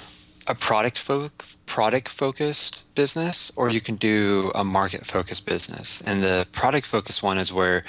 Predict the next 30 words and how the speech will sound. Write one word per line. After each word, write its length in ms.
like, 300
like 160
Evan 300
said, 320
like, 240
I 100
have 180
this 160
idea 320
for 140
this 180
itch 220
I 60
wanna 200
scratch. 640
I'm 160
building 380
this. 340
I'll 160
sell 220
it 40
to 60
people 320
if 80
they're 120
interested. 480
And 100
that's 220
where 340
the, 460